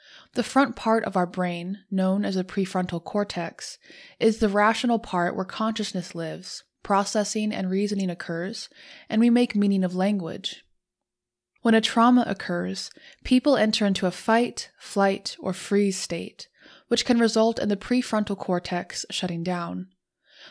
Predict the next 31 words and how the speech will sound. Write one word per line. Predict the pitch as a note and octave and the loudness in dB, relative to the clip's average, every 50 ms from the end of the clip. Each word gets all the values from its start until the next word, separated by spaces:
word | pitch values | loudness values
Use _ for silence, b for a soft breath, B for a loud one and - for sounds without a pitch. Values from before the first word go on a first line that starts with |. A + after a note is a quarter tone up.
| B B | B B
The | A3+ G3+ | -2 2
brain | A3 A3+ A#3 A#3+ A#3+ | 4 4 4 4 4
becomes | A#3 A#3+ - - A#3 A3 A3 - | 2 0 0 0 2 2 2 2
somewhat | - A3+ G#3+ G#3 G#3 G#3 G3 - | 2 2 4 4 4 2 2 2
disorganized | F#3+ F#3+ - A3+ A3+ G#3+ G3+ F#3 E3+ E3+ F3 F#3 F#3 F#3 F#3 - | 0 2 2 4 4 4 2 0 0 -2 -4 -4 -6 -6 -6 -4
and | G3 G3 | -2 0
overwhelmed | - G#3+ A3 A3 A3+ A3 G3+ G#3+ G3+ G3+ G#3 G#3 G3+ G3 | 2 2 4 4 4 4 4 4 2 2 2 0 -2 -2
because | - G3+ F#3+ - F#3+ F#3 | -4 -4 -4 -4 -4 -6
of | F3 F3 | -4 -6
the | F3 | -6
trauma, | - - - F#3+ F3+ F3 E3+ E3 D#3+ E3+ F3+ - _ b b b b b b b b b | -6 -4 -2 -2 -2 -2 -2 -6 -8 -10 -12 -16 _ b b b b b b b b b
while | b G#3 G3 | b 4 6
the | G#3 | 6
body | G3 G#3 G3+ G3 G#3+ A3+ A3+ | 6 6 6 6 6 6 4
goes | G3+ A3 G#3 G3+ F#3+ G3 | 4 4 2 2 4 2
into | G3 F#3+ - - F#3+ | 0 0 0 -2 -2
a | F#3 | -2
survival | - F#3+ F3+ G#3 G#3+ A3+ A#3+ A3 G3+ F3+ | 0 0 0 4 4 4 4 4 2 0
mode | E3+ E3 E3 E3 D#3+ E3 - B B B B B B | 0 -2 -2 -2 -4 -6 -8 B B B B B B
and | - G3 F#3 | -2 -2 0
shuts | - - A#3 A#3+ A#3+ - - | 0 2 0 0 0 -2 -2
down | - G3 F#3 F#3 F#3 F#3 | 0 0 2 2 2 0
the | F#3 E3+ - | 0 -2 0
higher | G3+ G3 G3+ G#3+ G#3+ | 0 2 2 2 2
reasoning | F#3+ F#3+ F#3 F#3 F3+ F#3 F#3 F3+ F3 F3 | 2 2 2 0 0 0 -4 -4 -4 -4
and | - - F3+ F3+ | -4 -4 -4 -4
language | F3+ F#3 G3+ G#3+ G#3 G3 F#3 F#3 | -2 -2 0 0 0 -2 -2 -4
structures | - - - D#3+ - - - - E3 D#3+ E3 | -4 -8 -8 -8 -8 -8 -8 -6 -8 -8 -10
of | E3+ - | -12 -16
the | - | -14
brain. | F3 - F#3+ G3 F#3+ F3 E3+ F3 F3+ F#3 | -8 -4 -2 -2 -2 -4 -6 -10 -12 -14